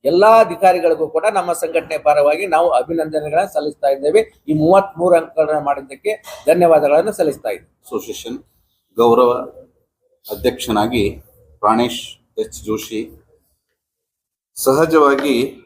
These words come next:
Speaker 2: ಎಜುಕೇಶನ್‌ದಲ್ಲಿ ಎಸ್ ಎಸ್ ಎಲ್ ಸಿ ಅನ್ನತಕ್ಕಂಥದ್ದು ಒಂದು ಉತ್ತಮವಾದ ಘಟ್ಟ. ಆ ಎಸ್ ಎಸ್ ಎಲ್ ಸಿಯಲ್ಲಿ ಸುಮಾರು ನಮ್ಮ ಉತ್ತರ ಕರ್ನಾಟಕದ ಮಕ್ಕಳು ಕಂಪಲ್ಸರಿ ಮೂವತ್ತೈದು ಅಂಕಗಳನ್ನ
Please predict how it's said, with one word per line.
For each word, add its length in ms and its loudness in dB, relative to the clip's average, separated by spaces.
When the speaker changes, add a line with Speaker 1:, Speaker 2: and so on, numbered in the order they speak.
Speaker 2:
ಎಜುಕೇಶನ್‌ದಲ್ಲಿ 1120 0
ಎಸ್ 360 -4
ಎಸ್ 180 -2
ಎಲ್ 140 -2
ಸಿ 220 0
ಅನ್ನತಕ್ಕಂಥದ್ದು 760 -4
ಒಂದು 140 -4
ಉತ್ತಮವಾದ 600 -2
ಘಟ್ಟ. 220 -6
ಆ 60 4
ಎಸ್ 260 2
ಎಸ್ 140 0
ಎಲ್ 160 0
ಸಿಯಲ್ಲಿ 840 0
ಸುಮಾರು 340 2
ನಮ್ಮ 220 -2
ಉತ್ತರ 260 -2
ಕರ್ನಾಟಕದ 640 -4
ಮಕ್ಕಳು 600 0
ಕಂಪಲ್ಸರಿ 600 -2
ಮೂವತ್ತೈದು 720 2
ಅಂಕಗಳನ್ನ 600 0